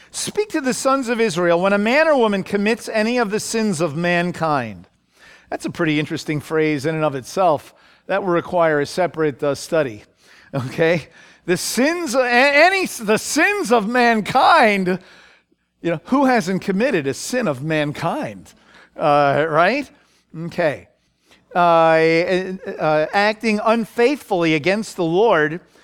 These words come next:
that person is guilty. Then he shall confess, uh, his sins. Let's stop there. Confess. That's a great word, uh, in, um, in Hebrew.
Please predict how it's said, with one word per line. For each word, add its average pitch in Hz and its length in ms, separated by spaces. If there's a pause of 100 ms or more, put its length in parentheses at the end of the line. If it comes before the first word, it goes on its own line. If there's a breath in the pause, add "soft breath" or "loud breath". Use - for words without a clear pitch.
(280 soft breath)
that 233 320
person 254 540
is 196 340
guilty. 160 720 (300 loud breath)
Then 220 200
he 302 200
shall 233 280
confess, 214 1000 (560 loud breath)
uh, 190 360
his 233 600 (220 soft breath)
sins. 135 760 (280 soft breath)
Let's 269 280
stop 233 320
there. 196 200
Confess. 180 640
That's 285 220
a 185 80
great 196 420
word, 156 560
uh, 143 600
in, 160 380
um, 135 520
in 143 140
Hebrew. 127 520